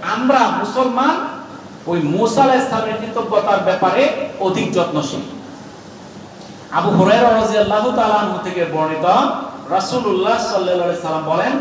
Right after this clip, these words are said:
"রমজান মাসের রোজার পর সর্বোত্তম রোজা হলো মুহররম মাসের আশুরা রোজা।" আবু কাতাদা রাদিয়াল্লাহু তাআলা আনহু থেকে বর্ণিত, রাসূলুল্লাহ সাল্লাল্লাহু আলাইহি সাল্লামকে আশুরা রোজার ফজিলত সম্পর্কে জিজ্ঞাসা করা হয়েছিল।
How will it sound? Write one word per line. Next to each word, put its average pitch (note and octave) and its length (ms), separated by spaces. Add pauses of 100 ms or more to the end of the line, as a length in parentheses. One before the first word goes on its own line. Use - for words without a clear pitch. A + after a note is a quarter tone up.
(320)
"রমজান A#3 460
মাসের A3+ 400
রোজার A3 280
পর - 260
সর্বোত্তম A3+ 560
রোজা F#3 180
হলো G3 480 (200)
মুহররম G3 460
মাসের G3+ 380 (440)
আশুরা F#3+ 360
রোজা।" C3+ 320 (1400)
আবু E3+ 200
কাতাদা A#3+ 500
রাদিয়াল্লাহু A3 540
তাআলা A3 220
আনহু G#3 260
থেকে G3 220
বর্ণিত, F3+ 300
রাসূলুল্লাহ F#3 840 (100)
সাল্লাল্লাহু F3+ 420
আলাইহি F3+ 140
সাল্লামকে F3+ 720 (360)
আশুরা B3+ 320
রোজার B3+ 320 (120)
ফজিলত A3 340
সম্পর্কে G#3 600
জিজ্ঞাসা F3+ 360
করা E3 180
হয়েছিল। - 420